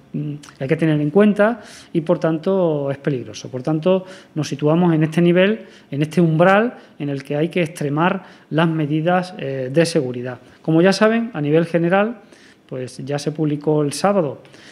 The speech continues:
eh, un decreto y una orden de la Junta de Andalucía por las cuales se establecían las medidas que nos retrotraen, nos devuelven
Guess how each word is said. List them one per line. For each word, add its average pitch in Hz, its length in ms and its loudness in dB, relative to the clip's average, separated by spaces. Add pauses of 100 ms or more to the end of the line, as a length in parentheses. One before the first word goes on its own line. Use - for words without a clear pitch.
(180)
eh, 131 280 -8
un 143 80 -4
decreto 165 420 2
y 139 40 -2
una 139 140 -4
orden 160 340 0
de 135 80 -6
la 135 80 -6
Junta 156 260 -4
de 156 40 2
Andalucía 165 480 0
por 165 120 -2
las 143 120 -2
cuales 165 260 0
se - 80 -6
establecían 156 480 -4
las 165 120 2
medidas 175 420 0
que 147 240 -4 (260)
nos 151 380 0 (240)
retrotraen, 180 920 0 (340)
nos 143 240 -4 (160)
devuelven 175 760 2